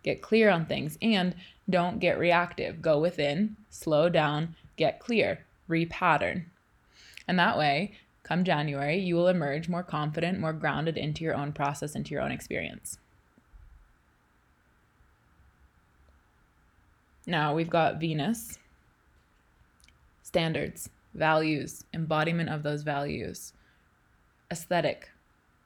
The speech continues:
the, the more f-, the feminine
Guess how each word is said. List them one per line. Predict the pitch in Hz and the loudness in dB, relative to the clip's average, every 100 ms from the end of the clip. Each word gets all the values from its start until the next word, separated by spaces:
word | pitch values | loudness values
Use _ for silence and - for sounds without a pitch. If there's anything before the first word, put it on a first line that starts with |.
| _ _ _ _ _ _ _ _ _ _ | _ _ _ _ _ _ _ _ _ _
the, | 170 165 - | -8 -6 -4
the | 170 165 | 0 0
more | 170 165 | 0 -2
f-, | 160 - | -4 -8
the | 165 170 | -4 -2
feminine | - 180 190 175 170 165 | 2 2 4 2 0 -2